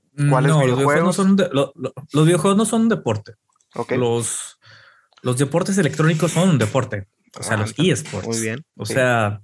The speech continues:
Speaker 1: eh, si no hay un medio competitivo, no hay deporte.
Speaker 2: Ujú.
Speaker 1: O sea, yo no podría decir que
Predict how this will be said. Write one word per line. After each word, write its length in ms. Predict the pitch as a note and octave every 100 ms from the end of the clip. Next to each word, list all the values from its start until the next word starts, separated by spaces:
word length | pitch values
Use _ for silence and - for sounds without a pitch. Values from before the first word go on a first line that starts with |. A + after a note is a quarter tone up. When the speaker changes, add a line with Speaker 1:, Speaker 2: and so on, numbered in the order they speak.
| _ _ _ _ _ _ _ _ _ _ _ _ - - -
Speaker 1:
eh, 720 | B2 B2 B2+ B2+ B2 B2 G#2+ A2 G2+
si 180 | - C#3+
no 140 | C#3 D#3+
hay 120 | F#3+
un 80 | D#3+
medio 220 | E3+ F3
competitivo, 840 | D3 D3 C#3 C3 D#3+ E3 E3+ D#3+
no 200 | C3+ C3+
hay 100 | D#3
deporte. 540 | B2 - C#3 D#3 A2 - _ _ _ _ _
Speaker 2:
Ujú. 340 | B2 A2+ A#2+ A2
Speaker 1:
O 20 |
sea, 360 | - A#2+ A#2 G2+ - -
yo 160 | C3
no 100 | D#3
podría 280 | D3+ C3 C#3+
decir 340 | C#3 C3+ C#3 -
que 400 | C3+ A#2+ A2